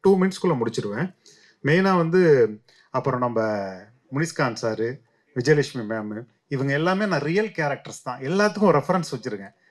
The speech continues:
எல்லாமே ரியலா இருக்கு. எங்க அத்தை, மாமா, இவங்களோட அ-, அதே கேரக்டர் தான் உள்ள வந்திருக்காங்க. என்னன்னா, திடீர்னு அந்த அன்புராணி கேரக்டர் எக்ஸ்ட்ரீம் போவாங்க.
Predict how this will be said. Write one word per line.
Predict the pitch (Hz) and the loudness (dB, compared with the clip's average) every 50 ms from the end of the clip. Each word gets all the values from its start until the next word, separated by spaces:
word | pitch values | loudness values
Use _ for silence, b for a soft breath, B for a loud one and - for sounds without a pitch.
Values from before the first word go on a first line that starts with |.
| _ _ _ _ - | _ _ _ _ -4
எல்லாமே | 123 143 165 175 180 180 196 | -2 0 0 0 0 0 -2
ரியலா | 190 151 143 147 160 175 180 185 | -2 -2 0 0 0 2 2 2
இருக்கு. | 175 151 123 147 | 0 0 -2 -2
எங்க | 143 135 131 123 | -4 -2 -2 -4
அத்தை, | 120 120 - - 131 127 127 127 | -4 -6 -2 -2 0 0 0 -2
மாமா, | 123 123 127 127 127 123 120 120 120 123 B B B B B | -2 -2 -2 -2 -2 -2 -2 -4 -4 -8 B B B B B
இவங்களோட | 127 123 151 151 143 139 131 | -4 -2 0 2 2 2 2
அ-, | 131 123 127 135 | 2 2 0 0
அதே | 123 123 123 156 185 208 220 214 | -2 -2 -2 0 2 2 2 2
கேரக்டர் | - 165 151 151 151 - 143 127 | 0 -2 -2 -2 -4 -8 -8 -6
தான் | 135 160 151 | -4 -4 -4
உள்ள | 131 135 151 143 127 | -4 -2 -2 -2 -2
வந்திருக்காங்க. | 123 120 113 110 113 110 104 104 104 104 b b b b b - | -4 -6 -6 -6 -6 -8 -8 -10 -14 -16 b b b b b -6
என்னன்னா, | 127 135 151 156 156 160 143 | -4 -2 0 0 2 0 2
திடீர்னு | 123 143 135 151 156 151 160 160 151 139 120 110 104 B B B B B | 0 2 2 4 2 2 2 2 2 2 2 0 -2 B B B B B
அந்த | - 123 120 120 123 120 117 113 117 120 131 | -6 -6 -2 0 0 0 0 2 2 2 4
அன்புராணி | 160 170 180 175 170 160 139 | 4 4 4 4 4 4 2
கேரக்டர் | 143 139 139 135 151 | 2 0 0 0 0
எக்ஸ்ட்ரீம் | 165 147 143 139 - - - 214 196 165 | -2 -2 -2 -2 -4 -4 -2 -2 -2 0
போவாங்க. | 139 131 127 120 110 101 104 107 - | 0 0 0 0 -2 -4 -8 -10 -12